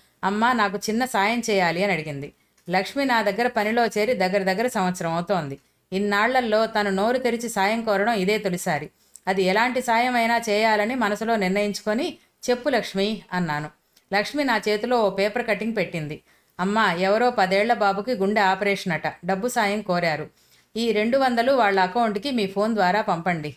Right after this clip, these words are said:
బ్యాంకుకి వెళ్ళి డబ్బు పంపడం నాకు తెలియదు" అని రెండు వందలు నా చేతిలో పెట్టింది. తన కోసం ఏదో సాయం అడుగుతుంది, చేద్దాం అనుకున్న నేను, తను అడిగిన సాయం విని సిగ్గుపడ్డాను. అటువంటి ఆలోచన ఎన్నడూ చేయనందుకు సిగ్గుపడ్డాను. "నేను డబ్బు పంపుతాను,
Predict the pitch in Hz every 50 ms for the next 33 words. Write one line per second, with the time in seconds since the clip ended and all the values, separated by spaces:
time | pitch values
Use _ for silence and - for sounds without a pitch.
0 | _ _ - 165 190 202 226 247 269 269 269 262 233 220 226 233 269 220 196 190
1 | 185 190 185 220 196 180 185 196 220 233 214 185 170 165 - - 175 180 190 175
2 | 156 156 - - 190 220 262 247 208 202 196 185 185 202 240 240 220 190 175 -
3 | 180 175 170 196 208 214 208 180 156 156 165 156 143 139 131 - _ _ _ _
4 | _ - - _ _ - 190 196 214 208 247 254 254 - 285 277 269 254 247 247
5 | 254 254 254 247 220 214 233 240 233 220 220 220 220 220 220 220 202 202 202 208
6 | 214 196 202 - - 196 196 190 185 208 202 202 202 - 180 185 185 180 196 180
7 | 180 170 170 170 185 220 269 349 285 175 - _ _ _ _ _ _ _ _ _
8 | _ - - 208 226 254 254 226 220 233 277 311 339 320 - 240 226 233 247 240
9 | 220 214 233 294 285 - 214 185 247 226 214 - 156 160 156 147 151 135 - _
10 | _ _ _ - 196 214 208 233 240 233 226 214 208 190 196 220 254 262 254 262
11 | 254 254 226 202 196 214 226 240 254 254 254 233 220 214 202 202 196 208 254 -
12 | 175 208 175 175 175 175 160 156 151 151 147 151 151 - _ _ - _ _ -
13 | 202 214 226 220 202 185 190 190 254 294 262 226 208 202 214 208 226 208 190 170
14 | 147